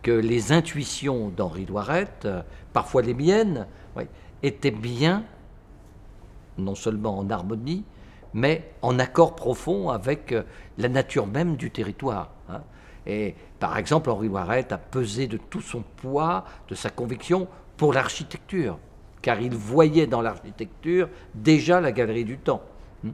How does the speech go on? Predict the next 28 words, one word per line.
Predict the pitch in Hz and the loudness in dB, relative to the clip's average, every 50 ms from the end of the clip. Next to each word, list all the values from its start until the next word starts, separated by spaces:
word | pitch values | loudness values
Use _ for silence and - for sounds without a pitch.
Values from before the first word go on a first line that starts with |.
| - - - - - - 107 | -10 -14 -20 -20 -14 -6 -4
Et | 107 | -2
les | 113 123 117 | 0 0 2
Japonais, | 95 117 107 - 117 110 104 104 123 139 139 131 | 2 0 0 0 0 -2 0 0 0 0 0 0
mystérieux, | 123 123 113 - - - 113 92 104 107 113 120 131 135 139 | -2 -6 -6 -6 -4 -4 -2 -2 -2 -2 0 2 4 4 2
lointains, | 135 127 120 110 117 123 117 - - - 123 135 143 - - - - - - - | 2 0 -2 -2 -2 -2 -2 -4 -4 -4 -2 -2 -2 -4 -8 -16 -20 -20 -20 -2
talentueux, | - 135 123 117 123 113 110 107 - - 131 143 160 175 180 180 - - - - - | 2 2 4 6 4 4 2 0 -2 0 2 4 6 6 4 4 0 -6 -16 -16 -8
n'étaient | - 101 113 - 123 110 | -6 -4 -2 0 -2 0
pas | - - 147 | 2 0 0
des | 147 139 127 107 113 | 2 0 -2 -2 -2
interlocuteurs, | 113 107 - - 110 101 98 101 - - 104 - - 135 139 113 | -4 -4 -4 -4 -4 -2 -2 -4 -4 -6 -4 -2 -2 -2 0 -2
euh, | 110 101 101 104 | -2 -2 -2 -2
naturels. | 95 92 110 - - 147 117 113 120 113 101 98 - - - - - - - - - - - - - | -2 -4 -4 -4 -4 -4 -4 -2 -2 -2 -4 -6 -10 -14 -18 -20 -20 -20 -20 -20 -20 -20 -18 -12 -2
Et | - 147 123 | -2 0 0
puis, | - - - 147 151 147 139 127 123 113 | -2 -4 -2 0 0 0 0 2 2 4
euh, | 104 98 98 95 90 92 - - - - - - - | 4 4 2 2 0 -4 -6 -14 -20 -20 -18 -10 -6
les | 90 98 113 98 220 | -4 -2 -2 -2 -2
entreprises | - - - 110 - - - 123 127 104 113 123 - - - | -4 -2 -4 -4 -4 -2 -4 -4 -2 -2 -4 -6 -8 -6 -4
hésitaient. | 139 135 117 104 156 160 - - - 113 98 107 - - - - - - - - - - - - - | -2 -2 -2 -2 -4 -6 -4 -2 -2 -2 -2 -2 -6 -10 -16 -18 -18 -18 -18 -18 -18 -18 -10 -2 -2
Et | 143 | -2
puis, | 123 - - 165 151 | -2 2 0 2 2
la | 139 127 | 2 2
nature | 123 143 151 151 - 151 131 95 | 2 2 0 0 0 0 0 0
même | 107 123 127 135 131 117 107 | 2 4 4 4 4 2 0
de | 123 117 | 0 0
la | 107 104 | 0 0
galerie | 90 110 113 104 110 107 117 | 0 0 0 0 0 0 -2
du | 104 104 107 - | -2 -4 -8 -6
temps | - - 127 123 120 107 98 87 | 0 2 2 2 2 0 -4 -4